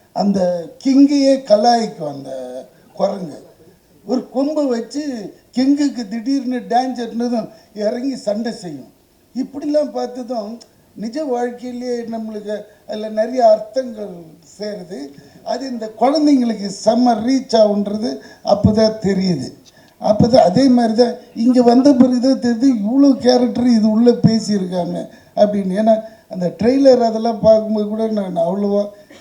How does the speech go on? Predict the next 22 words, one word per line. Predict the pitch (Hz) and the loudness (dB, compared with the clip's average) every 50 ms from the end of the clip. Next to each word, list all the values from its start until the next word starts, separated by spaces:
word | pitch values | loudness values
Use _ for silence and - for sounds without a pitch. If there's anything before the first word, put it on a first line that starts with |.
| - 151 | -8 -2
ரோபோ | 170 214 214 208 208 | -2 0 2 2 2
சங்கர், | 202 - 196 196 190 196 202 196 214 208 202 202 214 269 - | 0 0 -4 -6 -8 -10 -10 -10 -10 -10 -10 -12 -14 -14 -16
சிங்கம், | - - 208 202 208 208 208 202 180 | -14 -10 -6 -4 -2 -2 -2 -2 -2
புலி | 180 185 202 208 208 | -4 -4 -2 -2 -4
இவங்க | 202 196 196 190 196 196 190 202 | -4 -6 -8 -8 -8 -8 -8 -10
தான் | 196 196 - 180 | -10 -8 -10 -10
கலெக்ஷன் | 180 185 185 - 185 180 156 - _ _ _ _ _ _ - 185 | -10 -12 -12 -14 -14 -16 -16 -18 _ _ _ _ _ _ -2 -2
பேசியிருப்பாங்க | 196 185 - - 185 175 - - 165 165 165 165 160 156 | -2 -2 -6 -8 -8 -2 2 2 4 4 2 0 -4 -8
அப்படின்னு | 147 151 147 147 147 139 | -10 -12 -14 -14 -14 -14
நினச்சேன். | 127 117 - 151 151 - - _ _ _ _ _ _ | -16 -16 -16 -18 -18 -18 -20 _ _ _ _ _ _
அப்புறம் | - 160 175 202 208 202 196 | -8 -6 -4 -2 -4 -4 -4
பார்த்தா | 190 180 185 | -6 -4 0
அண்ணன் | 214 170 160 175 190 208 208 196 | 0 0 0 0 0 -2 -4 -4
இருக்காரு, | 185 185 190 208 208 208 208 220 208 185 170 165 | -8 -12 -14 -16 -16 -16 -16 -16 -16 -14 -10 -8
எல்லாமே | 160 170 185 190 190 185 190 202 196 175 147 | -6 -4 -2 -2 -2 -2 -2 -4 -4 -6 -8
சூப்பர் | - - - 156 208 190 - - 185 196 160 | -10 -12 -12 -12 -14 0 2 2 2 2 0
வாய்ஸ் | 151 147 156 165 165 147 - - 120 | -4 -4 -4 -4 -4 -6 -10 -14 -16
இதுல. | 117 110 101 98 - - - _ _ _ _ _ _ _ 180 | -16 -16 -16 -18 -20 -20 -20 _ _ _ _ _ _ _ -10
இதுல | 180 185 175 170 175 | -8 -6 -6 -6 0
இன்னொரு | 175 220 269 302 285 262 226 202 | 2 2 4 4 4 2 2 0
விஷயம் | 202 196 - 185 202 202 180 185 | -4 -6 -4 -6 -6 -6 -4 -6
என்னன்னா, | 196 196 190 180 165 156 | -8 -8 -8 -8 -8 -10